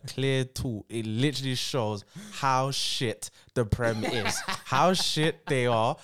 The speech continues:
Speaker 1: how, how much match
Speaker 2: Yep.
Speaker 1: fixing is going on, because how can you use technology and still be so wrong?
Speaker 2: Wrong.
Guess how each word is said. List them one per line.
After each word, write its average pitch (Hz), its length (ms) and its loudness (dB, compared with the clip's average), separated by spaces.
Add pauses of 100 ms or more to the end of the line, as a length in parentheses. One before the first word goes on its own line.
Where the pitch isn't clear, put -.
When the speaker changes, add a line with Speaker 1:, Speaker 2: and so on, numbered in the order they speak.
(120)
Speaker 1:
how, 147 360 4 (200)
how 160 260 4
much 165 280 2 (140)
match 156 320 4
Speaker 2:
Yep. - 80 -8
Speaker 1:
fixing 151 380 2
is 127 120 0
going 143 400 6
on, 117 260 4 (180)
because 147 460 2 (280)
how 214 320 2
can 190 220 -2
you 175 120 0
use 165 380 0
technology 143 920 0
and 120 260 0
still 147 500 4
be 120 360 -2
so 120 600 0
wrong? 113 300 2
Speaker 2:
Wrong. 131 400 2